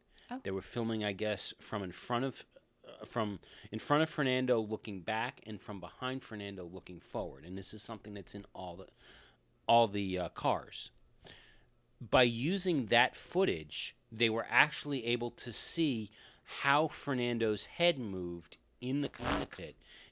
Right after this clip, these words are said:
Speaker 2: and where the impacts were made when his head hit there and estimate all kinds of different forces that were at play because they had this high-speed footage that they could slow down and review and actually understand what was happening.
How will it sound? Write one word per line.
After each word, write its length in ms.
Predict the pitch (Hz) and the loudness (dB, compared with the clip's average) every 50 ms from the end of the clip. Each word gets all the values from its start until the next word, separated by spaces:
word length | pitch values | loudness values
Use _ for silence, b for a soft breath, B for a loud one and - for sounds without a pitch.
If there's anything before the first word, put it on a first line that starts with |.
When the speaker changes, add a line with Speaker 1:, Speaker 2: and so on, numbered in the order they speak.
| - | -6
Speaker 2:
and 280 | - 113 110 107 107 104 | -4 -2 -2 -2 -2 -2
where 220 | 104 120 123 131 | 0 2 2 2
the 240 | 139 127 131 120 113 | 2 0 -2 -2 -2
impacts 500 | 117 120 117 - 120 117 110 104 - - | -2 -4 -4 -4 -6 -6 -6 -6 -8 -8
were 100 | - 110 | -8 -6
made 360 | 104 107 107 110 110 107 98 | -4 -2 -2 -2 -2 -4 -4
when 200 | 101 104 107 113 | -4 -4 -4 -4
his 260 | 123 127 135 120 - - | -4 -4 -4 -6 -6 -6
head 240 | 117 113 110 107 - | -6 -6 -6 -8 -6
hit 220 | - 117 101 - _ | -8 -8 -8 -8 _
there 300 | - 98 98 101 95 B B B B B B | -4 -2 -2 -2 -4 B B B B B B
and 140 | - 107 - - - | -10 -10 -10 -2 0
estimate 540 | 120 123 - - - 123 117 113 110 104 - - | 0 0 0 -2 -2 -2 -2 -2 -2 -4 -6 -4
all 200 | 104 107 110 113 | -2 -2 -2 -2
kinds 400 | - - - 127 113 110 107 98 | -4 -6 -4 -2 -2 -2 -2 -4
of 140 | 101 101 | -6 -4
different 360 | 92 98 90 - - 101 80 - | -4 -6 -4 -4 -8 -10 -10 -12
forces 520 | - - 131 139 143 139 - 110 101 87 | -10 -4 -4 -2 -2 -2 -4 -4 -4 -4
that 160 | 95 - - | -6 -6 -6
were 160 | 95 95 95 | -6 -8 -8
at 100 | 87 - | -8 -10
play 460 | _ - - 214 208 139 101 95 95 B B B B B B | _ -4 -2 0 0 0 0 -2 -4 B B B B B B
because 360 | - 123 - - 127 113 101 | -6 -6 -2 0 0 0 0
they 160 | 98 117 107 - - - | 0 -2 -4 -4 -4 -2
had 220 | 156 160 151 123 | 0 0 0 0
this 180 | 104 107 - - | -2 -4 -4 -6
high-speed 640 | - - 117 113 117 113 - - - 113 107 98 | -2 0 2 2 2 0 -2 -6 -6 -6 -6 -6
footage 640 | - - - - 202 220 165 104 87 90 87 - - B B B B B - | -10 -12 -2 2 4 4 4 2 0 -2 -4 -8 -10 B B B B B -2
that 120 | 113 110 | -2 0
they 140 | - 110 104 | 2 2 2
could 180 | - 120 107 - | 2 0 -2 -2
slow 380 | - - - - 127 120 110 | -2 -2 0 2 4 4 4
down 440 | 107 110 120 139 131 120 107 101 92 82 | 2 2 -2 -2 -2 -2 -2 -4 -4 -6
and 180 | 92 98 101 | -6 -4 -4
review 580 | 98 95 92 90 90 110 139 165 165 127 104 92 | -4 -6 -6 -8 -6 -2 2 2 4 4 2 0
and 140 | - 98 98 | -2 -4 -4
actually 360 | 101 101 101 - - 107 98 | -4 -6 -6 -6 -8 -10 -8
understand 480 | 92 98 95 90 - - - 95 85 90 | -8 -8 -6 -6 -8 -8 -8 -10 -10 -10
what 100 | 90 78 | -12 -12
was 140 | 78 82 - | -12 -12 -8
happening. 420 | - 143 147 131 - - - - | -6 -6 -6 -6 -8 -12 -16 -18